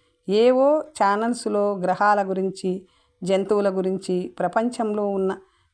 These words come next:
వింతల గురించి చూస్తూ వాటి గురించి మాట్లాడుకునేవాళ్ళం.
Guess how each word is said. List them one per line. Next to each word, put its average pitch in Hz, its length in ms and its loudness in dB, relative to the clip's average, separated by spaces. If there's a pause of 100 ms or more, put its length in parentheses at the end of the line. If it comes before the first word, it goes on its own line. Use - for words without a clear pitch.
వింతల 220 420 2
గురించి 196 680 -4
చూస్తూ 196 640 -2 (420)
వాటి 233 300 6
గురించి 202 560 -2
మాట్లాడుకునేవాళ్ళం. 185 1000 0